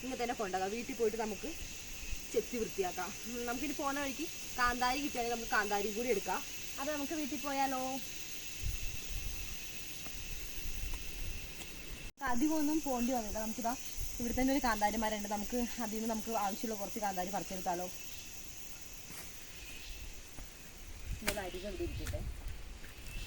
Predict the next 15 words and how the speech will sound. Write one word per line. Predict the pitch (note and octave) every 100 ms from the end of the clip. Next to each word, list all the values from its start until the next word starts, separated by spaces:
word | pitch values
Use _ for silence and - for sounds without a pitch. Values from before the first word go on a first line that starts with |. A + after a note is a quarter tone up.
| - - - - - - - - - - - - - - - -
നമ്മുടെ | B3+ C4+ E4
വീട്ടിൽ | D4+ C#4 -
കുറച്ച് | F#4 - F4
കാന്താരി | C#4+ C4+ C#4 D4+
ഉണ്ട്. | C4 B3 - - - - - - - -
അപ്പോൾ | -
നമുക്ക് | C#4 -
എന്തായാലും | A3+ A3+ A3+
കുറച്ച് | - - C4
മതി. | F#3+ - - - - - - - - - - - - - - - -
നമ്മൾ | A#3+ C#4 D4
കുറേ | C4 C4 D4+
കൊണ്ടുപോയി | C#4+ B3+ C4
ഒരുമിച്ച് | A3+ A#3 C#4
വെച്ച് | - B3